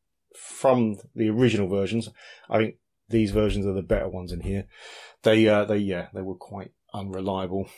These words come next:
breaking down and causing tape breaks. Whilst these issues were eventually fixed, with several redesigns increasing the internal rom size to fix all the bugs and the missing features,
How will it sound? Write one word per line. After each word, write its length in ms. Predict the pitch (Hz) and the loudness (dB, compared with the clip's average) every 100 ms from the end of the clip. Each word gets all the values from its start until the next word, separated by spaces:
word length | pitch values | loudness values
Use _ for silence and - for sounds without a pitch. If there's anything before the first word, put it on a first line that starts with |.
| _ | _
breaking 320 | 107 95 104 | -2 0 -2
down 260 | 95 95 95 | -2 -2 -2
and 80 | 92 | -6
causing 380 | - 98 90 90 | -6 -6 -6 -6
tape 260 | - 98 - _ | -4 -4 -8 _
breaks. 440 | 101 95 - - - _ _ _ _ _ - - - _ _ _ | -6 -6 -6 -8 -10 _ _ _ _ _ -20 -20 -20 _ _ _
Whilst 260 | 175 175 | 6 6
these 200 | 135 120 - | 4 0 2
issues 420 | 131 - 117 98 | 2 4 2 4
were 260 | 110 107 - | 6 6 6
eventually 460 | 98 107 101 101 | 2 2 0 -4
fixed, 460 | 95 - 135 - - | -6 -2 -2 -2 -2
with 180 | 120 - | -2 0
several 320 | - 113 113 | 0 0 0
redesigns 520 | 110 123 104 107 104 | 0 0 0 0 0
increasing 640 | 107 104 - 170 160 127 117 | -2 -4 0 2 2 2 2
the 100 | 113 | 0
internal 400 | 107 127 117 113 | 0 -2 0 2
rom 220 | 120 120 | 0 0
size 320 | - 107 104 | 0 2 0
to 80 | - | -2
fix 240 | - - - | -6 -6 -4
all 180 | 135 | -2
the 80 | 113 | -2
bugs 320 | 98 113 113 - | 4 4 4 -2
and 240 | 120 107 104 | -6 -4 -2
the 60 | |
missing 260 | 101 98 101 | -2 -2 -2
features, 420 | 117 117 135 127 | 0 0 0 -4